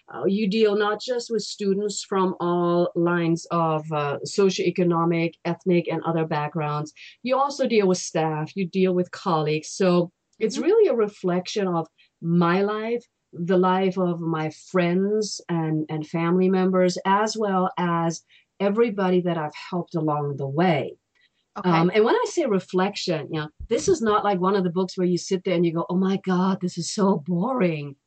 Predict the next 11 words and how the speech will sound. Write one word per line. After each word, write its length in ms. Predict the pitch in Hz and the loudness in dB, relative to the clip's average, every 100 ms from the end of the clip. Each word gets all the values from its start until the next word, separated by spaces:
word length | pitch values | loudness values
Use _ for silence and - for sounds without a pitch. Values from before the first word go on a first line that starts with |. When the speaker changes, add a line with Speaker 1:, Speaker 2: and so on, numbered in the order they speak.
| _ | _
Speaker 1:
I 100 | 196 | -8
promise 560 | 170 - 233 - - - | -6 0 2 2 2 0
you 80 | 190 | -2
it's 220 | 175 233 | -2 -2
not 200 | 202 - | -2 -2
Speaker 2:
<laughs> 40 | 185 | -4
Speaker 1:
that. 400 | - 220 170 - _ 427 - _ | -4 -2 -4 -6 _ -20 -20 _
But 380 | 180 214 208 208 | -6 -2 -2 -4
that 300 | 196 220 311 | -6 -4 -4
is 120 | 359 | -4
what 140 | 240 | -4